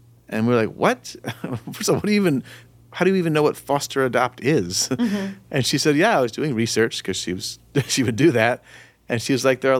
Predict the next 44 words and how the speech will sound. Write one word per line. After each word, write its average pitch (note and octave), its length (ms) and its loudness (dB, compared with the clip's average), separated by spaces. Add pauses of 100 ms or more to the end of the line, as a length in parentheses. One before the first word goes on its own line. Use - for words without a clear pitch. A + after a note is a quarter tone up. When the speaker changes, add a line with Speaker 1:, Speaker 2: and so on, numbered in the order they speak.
(100)
Speaker 1:
lot C3 80 2
of C#3 180 -6
kids F3 380 0
here G2+ 220 0
in G#2+ 80 -2
Los A2 160 -2
Angeles A#2 300 -2
that G#2+ 120 -4
need G2 320 -2 (100)
loving A2 300 0
homes. C3+ 320 -2
We A#2 100 2
have A#2+ 100 2
a A2+ 40 0
loving A2 280 0
home. G3+ 340 -2 (560)
We A2+ 100 -6
should A#2 200 -4 (240)
bring C3 140 2
someone C3+ 260 2
into A3 220 -4
it." - 140 -10 (680)
And - 100 -6
it's - 80 -2
so G#3+ 120 6
beautiful D#3+ 760 2 (200)
that B2 180 -2
this C3+ 240 0 (680)
teenager A#2+ 480 2
wants A#2 340 -2
to A#2+ 120 -4
do B2+ 220 2
that. G2+ 340 -2
It's - 220 -8
awesome. G#2+ 500 0 (640)
So - 60 -4
it - 20 4
was F3 80 4
about G#3+ 160 4
a F#3+ 40 4
week F3 260 0
after C#3 220 0
the A#2 60 -2
crash, A2 640 -2